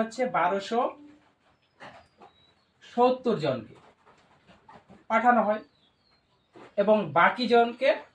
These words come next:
পাঠানো হয়, বাকি এতজনকে পরে পাঠানো হবে। তাহলে এখানে আ-, আগে আমরা একটু মোটটা বের করি। হ্যাঁ, এখানে যদি আমরা একটু মোটটা বের করি বা সরাসরি তোমরা এটা লিখেও করতে পারো, কোনো অসুবিধা নেই।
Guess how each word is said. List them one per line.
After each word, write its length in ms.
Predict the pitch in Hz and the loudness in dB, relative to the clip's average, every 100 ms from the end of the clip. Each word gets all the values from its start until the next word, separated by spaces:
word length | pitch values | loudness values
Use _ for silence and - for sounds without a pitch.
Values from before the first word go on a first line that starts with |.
| _ 202 | _ -2
পাঠানো 300 | 190 214 208 | 0 2 4
হয়, 160 | 233 381 - _ _ _ _ - 165 | 4 2 -6 _ _ _ _ -4 -2
বাকি 180 | 180 226 180 | 0 2 2
এতজনকে 420 | 214 214 220 269 262 | 2 -2 -4 -4 0
পরে 160 | 196 190 | 2 2
পাঠানো 240 | 147 131 113 | 0 -2 -6
হবে। 160 | 101 104 _ _ _ _ _ _ _ _ _ - | -8 -12 _ _ _ _ _ _ _ _ _ -8
তাহলে 200 | 170 - - 220 | -8 -8 -12 -8
এখানে 240 | 226 262 262 | -4 0 2
আ-, 140 | 240 185 | 2 0
আগে 120 | 196 202 | 0 0
আমরা 120 | 185 180 | 0 -6
একটু 120 | 202 175 | -6 -6
মোটটা 240 | 185 - 160 | -6 -2 -4
বের 140 | 135 110 | -4 -10
করি। 140 | 104 113 | -14 -12
হ্যাঁ, 180 | 208 117 104 _ _ _ _ _ _ _ _ _ _ _ _ _ _ _ _ _ 208 | -10 -12 -14 _ _ _ _ _ _ _ _ _ _ _ _ _ _ _ _ _ -6
এখানে 180 | 220 220 | -2 -2
যদি 100 | 208 196 | 0 -2
আমরা 100 | 180 185 | -2 -8
একটু 120 | 180 | -4
মোটটা 200 | 180 - 165 | -4 -2 -2
বের 120 | 151 - | -4 -6
করি 120 | 196 - _ - | -14 -14 _ -6
বা 60 | 196 - | -2 4
সরাসরি 420 | 226 233 240 226 | 6 6 4 -2
তোমরা 160 | 220 214 - | -2 -2 -2
এটা 120 | 185 185 | -4 -4
লিখেও 260 | 175 202 180 | -4 -4 -2
করতে 180 | 170 135 104 | -2 -4 -8
পারো, 120 | - | -8
কোনো 120 | 190 196 | -6 -4
অসুবিধা 320 | 165 135 101 | -4 -6 -10
নেই। 100 | 95 | -12